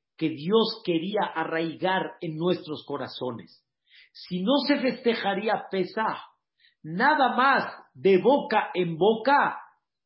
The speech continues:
tarde o temprano se hubiera olvidado. Dios concentró toda una fiesta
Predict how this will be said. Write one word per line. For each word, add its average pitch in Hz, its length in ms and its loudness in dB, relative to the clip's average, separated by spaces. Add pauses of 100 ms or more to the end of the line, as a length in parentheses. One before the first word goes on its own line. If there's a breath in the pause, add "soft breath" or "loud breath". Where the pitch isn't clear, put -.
(200)
tarde 180 360 0
o 165 120 -2
temprano 151 680 -6
se - 220 -10
hubiera 131 580 -6
olvidado. 107 680 -12 (580 soft breath)
Dios 196 720 0
concentró 226 1200 0
toda 269 340 2
una 226 260 -2
fiesta 214 500 -2